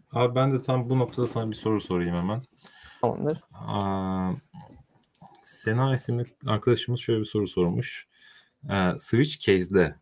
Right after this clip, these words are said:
Speaker 1: case durumu if, default durumu ise else'e mi eşit oluyor?
Speaker 2: Aynen öyle. Yani çok benziyor. Şimdi o şeyi yaptığımızda göreceğiz. Ya, if'ten farkı şu.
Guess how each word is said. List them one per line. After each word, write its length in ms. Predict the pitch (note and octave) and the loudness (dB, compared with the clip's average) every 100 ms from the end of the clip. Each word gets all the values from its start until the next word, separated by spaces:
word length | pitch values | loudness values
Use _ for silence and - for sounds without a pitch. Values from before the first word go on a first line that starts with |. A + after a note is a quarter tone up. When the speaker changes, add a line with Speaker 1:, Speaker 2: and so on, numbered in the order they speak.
| _ _ _ | _ _ _
Speaker 1:
case 340 | A2 A#2+ B2 | 4 6 6
durumu 320 | A2 F2+ E2 E2 | 6 4 2 4
if, 360 | A2+ D3+ - - _ _ _ - _ - | 4 4 -2 -18 _ _ _ -20 _ -4
default 440 | G#2+ - C3+ B2+ | 0 6 6 8
durumu 260 | G#2 G#2 A#2+ | 6 6 4
ise 420 | G2 A#2+ C#3 - _ - | 2 4 2 2 _ -2
else'e 380 | G#2 G2+ - B2+ | 2 4 6 6
mi 120 | F#2+ | 6
eşit 280 | - - - | 0 -2 0
oluyor? 460 | D#2+ D2+ C#2 - - _ _ _ _ _ _ _ _ _ _ - | 2 2 -2 -10 -20 _ _ _ _ _ _ _ _ _ _ 8
Speaker 2:
Aynen 340 | E3+ A#3 A3+ | 10 10 6
öyle. 360 | A3 E3 A#2+ - _ | 4 4 2 -2 _
Yani 260 | C#3 C#3+ - _ - | -2 -2 -2 _ 2
çok 280 | G#3+ G#3 | 2 4
benziyor. 400 | D#3+ C3+ A#2+ A#2 - _ | 4 4 2 -2 -4 _
Şimdi 220 | - G3 | -2 2
o 300 | F#3 G3 - - | 4 4 0 -4
şeyi 220 | F3+ F#3 | 0 2
yaptığımızda 680 | E3+ E3+ F3+ F#3 F#3 G3+ - _ _ | 2 2 -4 -4 -4 -4 -8 _ _
göreceğiz. 520 | D3+ B2+ B2 G3+ - _ _ _ _ _ _ _ _ _ _ _ _ _ _ _ _ _ _ _ - | 0 2 0 -6 -10 _ _ _ _ _ _ _ _ _ _ _ _ _ _ _ _ _ _ _ -4
Ya, 60 | F#3 | -2
if'ten 380 | F3+ B3 A#3 | 2 6 6
farkı 340 | A3+ G3+ G3+ A3 | 8 6 6 -2
şu. 240 | - B2+ | 0 -2